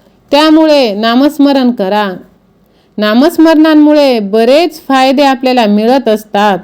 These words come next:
मन हे एक रेकॉर्डिंग मशीन आहे. त्याच्यावर अंकित झालेले तुमच्या नेहमीच्या सवयीचे विचार तुम्ही उत्पन्न करत असता. तुम्ही इतरांच्या भल्याचा विचार करता, तेव्हा स्वतःचंच भलं चिंतित असता.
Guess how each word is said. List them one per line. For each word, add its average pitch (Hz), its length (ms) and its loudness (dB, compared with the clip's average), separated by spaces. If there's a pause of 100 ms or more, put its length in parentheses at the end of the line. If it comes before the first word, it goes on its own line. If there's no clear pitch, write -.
(1400)
मन 277 360 2
हे 294 420 2
एक 269 400 -2
रेकॉर्डिंग 262 560 0
मशीन 226 380 0
आहे. 233 540 2 (120)
त्याच्यावर 247 500 0
अंकित 240 380 -2
झालेले 240 720 0
तुमच्या 233 480 0
नेहमीच्या 247 580 0
सवयीचे 226 640 0
विचार 208 520 0
तुम्ही 220 280 -2
उत्पन्न 240 560 0
करत 208 320 0
असता. 180 380 -6 (800)
तुम्ही 349 200 2
इतरांच्या 311 600 0
भल्याचा 285 480 -2
विचार 262 420 0
करता, 269 760 0
तेव्हा 262 260 2
स्वतःचंच 247 680 0
भलं 226 340 0
चिंतित 226 440 0
असता. 185 420 -4